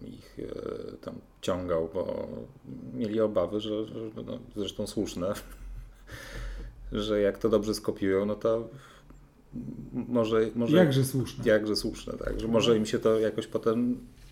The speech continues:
Speaker 1: <clears throat> opłacić. Natomiast, natomiast no, na, na Windowsie są te guziki z prawej, a na Macu z lewej do zamykania okienek, tudzież programów.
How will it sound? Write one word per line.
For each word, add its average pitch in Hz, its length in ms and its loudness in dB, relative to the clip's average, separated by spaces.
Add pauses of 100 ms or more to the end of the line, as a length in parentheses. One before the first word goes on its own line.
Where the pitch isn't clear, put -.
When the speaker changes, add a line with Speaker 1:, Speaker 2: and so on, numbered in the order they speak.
(160)
Speaker 1:
<clears throat> - 920 -2
opłacić. - 680 2 (880)
Natomiast, 101 800 2
natomiast 107 420 2
no, 113 100 0
na, 113 140 2
na 110 320 0
Windowsie 113 440 4
są 101 200 -2
te 98 140 -2
guziki 95 460 -4
z - 60 -8
prawej, 90 480 4
a - 440 -2 (120)
na - 140 -2
Macu 92 280 -4
z 92 60 -6
lewej 85 320 0
do 101 100 0
zamykania 90 560 0
okienek, 82 520 -2
tudzież 80 300 -8
programów. 87 640 -4